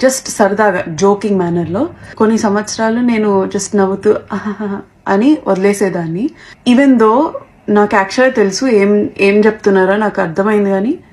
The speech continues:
నా రెస్పాన్స్ just, "ఆ, like, dumb blonde girl, like,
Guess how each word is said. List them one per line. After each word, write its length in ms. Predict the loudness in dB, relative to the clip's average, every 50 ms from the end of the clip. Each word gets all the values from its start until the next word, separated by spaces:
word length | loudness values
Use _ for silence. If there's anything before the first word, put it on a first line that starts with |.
| _ -20 _ _ _ -6
నా 480 | -4 -2 -2 -2 -4 -6 -6 -6 -6 -4
రెస్పాన్స్ 800 | -2 0 0 0 -2 -2 -2 0 2 4 2 2 2 -2 -4 -6
just, 340 | -6 -6 -8 -10 -12 -14 -16 -18 _ _ _ _ _ -12
"ఆ, 300 | -8 -8 -6 -6 -6 -6 -6
like, 180 | -8 -8 -12 -16 _ _ _ _ _ _ _ _ -10 -8 -4
dumb 280 | -4 -2 -2 -2 -4 -6
blonde 260 | -6 -6 -6 -6 -6
girl, 480 | -6 -8 -10 -10 -12 -16 -18 _ -2 -2
like, 160 | -2 -2 -4